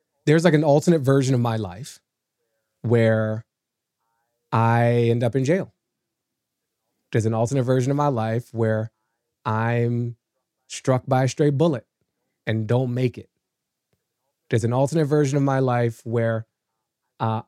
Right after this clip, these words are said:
I miss the email. I just, I miss the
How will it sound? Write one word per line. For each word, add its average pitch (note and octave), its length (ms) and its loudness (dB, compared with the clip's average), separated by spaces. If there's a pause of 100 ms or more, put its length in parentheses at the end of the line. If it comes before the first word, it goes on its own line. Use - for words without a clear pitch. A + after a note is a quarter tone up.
I C3 140 0
miss C3 360 2
the D#3 180 0 (160)
email. G2+ 320 -4 (1500)
I C3+ 100 4
just, F3 480 0
I C#3 120 4
miss C#3 420 4
the D#3+ 240 2